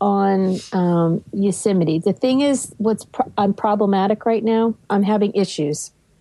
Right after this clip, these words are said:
And the reason I'm having issues is because I went in to my iPad when I was in France and it said I had twenty-one thousand photos. Now,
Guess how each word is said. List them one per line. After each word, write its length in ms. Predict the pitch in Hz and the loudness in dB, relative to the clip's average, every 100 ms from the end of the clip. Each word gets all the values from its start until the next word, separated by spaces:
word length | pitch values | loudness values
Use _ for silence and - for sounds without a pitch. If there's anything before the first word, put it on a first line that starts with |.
| _ _ | _ _
And 120 | 214 202 | -2 0
the 60 | |
reason 320 | 226 269 277 | 2 2 2
I'm 100 | 247 | 2
having 280 | 226 233 196 | 2 2 0
issues 540 | - 208 - 170 170 - | 0 -4 0 0 0 -2
is 160 | 185 - | -4 -2
because 360 | 208 220 214 | -2 0 2
I 120 | 214 | 2
went 240 | 214 294 285 | 0 0 2
in 320 | 220 196 202 _ _ _ _ - | 2 2 0 _ _ _ _ -4
to 120 | 262 | 0
my 340 | 220 208 185 208 - | 2 2 0 -2 -2
iPad 580 | 220 226 190 175 165 180 _ _ _ _ _ _ _ _ _ _ _ - | 0 0 0 0 0 -2 _ _ _ _ _ _ _ _ _ _ _ -10
when 140 | 233 208 | -2 0
I 80 | |
was 120 | 214 208 | 2 0
in 120 | 190 | -2
France 440 | 247 226 196 - | 0 0 0 0
and 100 | 214 | -2
it 60 | - | -2
said 180 | - 269 | -2 0
I 100 | 262 | 2
had 180 | 233 202 | 0 0
twenty-one 440 | - 240 262 240 | -2 0 2 0
thousand 400 | 214 190 185 170 | 2 2 2 0
photos. 440 | 185 170 143 - - | 0 0 -2 -4 -2
Now, 320 | 208 202 - | 0 0 -4